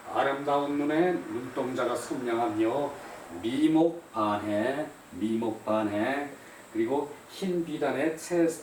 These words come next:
채색을 한다. 소이현해, 소-,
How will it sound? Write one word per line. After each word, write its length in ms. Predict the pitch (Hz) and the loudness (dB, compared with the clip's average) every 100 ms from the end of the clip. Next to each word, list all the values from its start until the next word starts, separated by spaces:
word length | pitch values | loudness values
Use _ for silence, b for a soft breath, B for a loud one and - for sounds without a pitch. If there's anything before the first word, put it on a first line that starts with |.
| - - | -16 -8
채색을 640 | 185 175 160 156 151 139 | 0 2 2 0 0 0
한다. 580 | 123 120 113 123 147 - B B - | -2 0 2 2 2 0 B B -12
소이현해, 1500 | - 151 151 165 165 175 180 160 113 104 - 104 120 139 139 | -8 -4 2 4 4 0 -8 -6 -4 -4 -4 -2 -2 -2 -4
소-, 400 | 139 - 104 113 | -10 -12 -8 -8